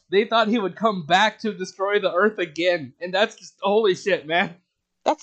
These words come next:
Speaker 2: not nice to say about our other co-host, dude. He's not even here.
Speaker 1: Ah!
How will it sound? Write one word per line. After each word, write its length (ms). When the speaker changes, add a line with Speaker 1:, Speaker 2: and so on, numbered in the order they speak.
Speaker 2:
not 100
nice 200
to 80
say 220
about 220
our 100
other 200
co-host, 560
dude. 260
He's 200
not 160
even 220
here. 420
Speaker 1:
Ah! 680